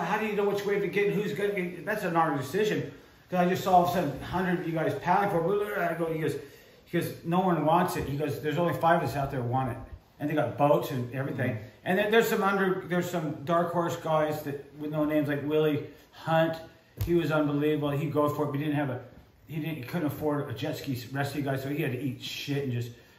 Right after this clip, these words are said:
Speaker 1: take it, take all these on the head. And then there's, so it, it, it's kinda, it became very dangerous. I think Laird bailed out of that situation, um, because it just became, it was an actual circus.
Speaker 2: Mm.
Speaker 1: I just went, I mean, only reason I ever ride big waves is because there's no crowds.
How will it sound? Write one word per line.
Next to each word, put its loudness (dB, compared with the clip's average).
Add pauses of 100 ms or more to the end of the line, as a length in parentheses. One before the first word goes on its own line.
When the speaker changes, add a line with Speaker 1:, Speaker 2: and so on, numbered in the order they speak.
Speaker 1:
take -4
it, -10
take -4
all 0
these -4
on 0
the -6
head. -2
And 0
then -2
there's, -4 (560)
so 0
it, 6
it, 4
it's -6
kinda, 6
it -2
became 4
very 6
dangerous. 4
I -2
think -2
Laird 2
bailed 6
out 4
of 2
that 2
situation, -4 (600)
um, 0
because -2
it -2
just -6
became, -4
it -2
was -2
an -4
actual 0
circus. -6
Speaker 2:
Mm. -4 (180)
Speaker 1:
I 0
just -2
went, -2 (600)
I -4
mean, 0
only 4
reason 2
I 6
ever 4
ride 8
big 0
waves 0
is -6
because -4
there's 0
no 0
crowds. 2